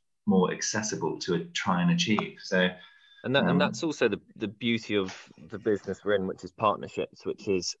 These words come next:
Speaker 2: <clears throat> you know, growing together with the brands that support us. It's, you know, very much inclusive. It's not, you know, it's, it's just a, a wonderful feeling that we're all in,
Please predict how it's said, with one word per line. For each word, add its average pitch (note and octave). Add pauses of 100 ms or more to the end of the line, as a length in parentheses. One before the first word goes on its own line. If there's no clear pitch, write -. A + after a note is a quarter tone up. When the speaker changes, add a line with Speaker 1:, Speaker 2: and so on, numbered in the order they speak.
(140)
Speaker 2:
<clears throat> E3
you A#2
know, F#2
growing G#2
together F#2+
with F2+
the D#2+
brands F#2
that -
support -
us. D2+
It's, - (880)
you G#2
know, G2
very G2+
much G2+
inclusive. F#2+
It's -
not, G#2+ (120)
you A#2
know, G#2+
it's, A2
it's -
just B2+
a, B2
a A#2+
wonderful A#2+
feeling G#2
that F#2
we're A2
all G#2
in, F#2+